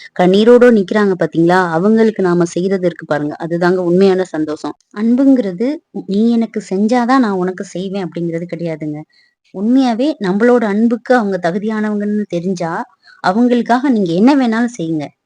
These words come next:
அதுக்காக எது தடை வந்தாலும் அதை தூக்கி குப்பையில போடுங்க. அன்-, அன்பு அன்புன்னு பேசுறப்ப, "உனக்கு பணம் தேவையில்லையா?" அப்படின்னு சொல்லிட்டு இங்க நிறைய பேர் நினைப்பீங்க. இங்க அன்பு பெருசா, பணம் பெருசா அப்படிங்கிற ஆர்குமெண்ட்ஸ்க்கு நான் வரல.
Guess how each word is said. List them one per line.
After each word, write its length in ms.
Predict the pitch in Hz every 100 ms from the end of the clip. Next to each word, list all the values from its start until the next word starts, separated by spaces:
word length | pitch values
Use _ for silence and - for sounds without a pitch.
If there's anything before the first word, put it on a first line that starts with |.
| _ _ _ _ _ -
அதுக்காக 680 | 170 190 196 202 254 262
எது 340 | 170 185 208 -
தடை 260 | 196 214
வந்தாலும் 440 | 226 196 180 208 190
அதை 200 | 160 165
தூக்கி 300 | 220 214 180
குப்பையில 420 | 196 180 254 226
போடுங்க. 320 | 170 156 151 143 _ _
அன்-, 240 | 160 190
அன்பு 400 | 196 220 226 220
அன்புன்னு 280 | 202 226 220
பேசுறப்ப, 340 | 170 170 190 175
"உனக்கு 340 | 185 175 175
பணம் 260 | 175 202 233
தேவையில்லையா?" 800 | 190 190 196 180 180 185 185 196
அப்படின்னு 260 | 175 165
சொல்லிட்டு 360 | 180 156 175 202
இங்க 120 | 175
நிறைய 240 | 156 180 -
பேர் 200 | 208 190
நினைப்பீங்க. 420 | 175 170 165 190 311 - - _
இங்க 320 | 220 233 226
அன்பு 320 | 208 208 247 247
பெருசா, 300 | 214 208 208
பணம் 280 | 185 180 208
பெருசா 280 | 190 175 180
அப்படிங்கிற 360 | 160 170 180
ஆர்குமெண்ட்ஸ்க்கு 680 | 165 185 185 208 185 180 -
நான் 180 | 185 165
வரல. 340 | 156 156 165